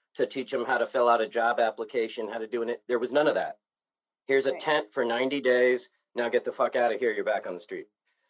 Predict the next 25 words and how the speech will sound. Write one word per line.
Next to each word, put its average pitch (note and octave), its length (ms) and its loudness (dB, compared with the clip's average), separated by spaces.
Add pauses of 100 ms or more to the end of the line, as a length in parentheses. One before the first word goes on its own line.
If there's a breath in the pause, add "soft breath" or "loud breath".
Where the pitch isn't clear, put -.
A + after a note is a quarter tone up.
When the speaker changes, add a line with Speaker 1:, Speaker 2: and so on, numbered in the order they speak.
(340)
Speaker 1:
So G#2 320 4 (160)
that's - 280 2
the F3 100 2
problem, C#3 440 6
is F#2 120 -6
he's B2+ 160 -6
drawing B2 260 2
these G#2+ 140 -4
black A#2+ 320 0
and B2+ 120 0
white A#2 220 4
lines, A2 400 0
and G2+ 140 -6
it's G#2 120 -12
not D#3 220 0
like F2+ 240 -2
that. D#2+ 200 -8 (440)
It's - 100 -20
not G2 220 -4
like F2+ 220 -4
that. - 140 -18 (800)
Nothing's G2+ 340 -6
black - 240 -6
and D2+ 80 -12
white. - 160 -20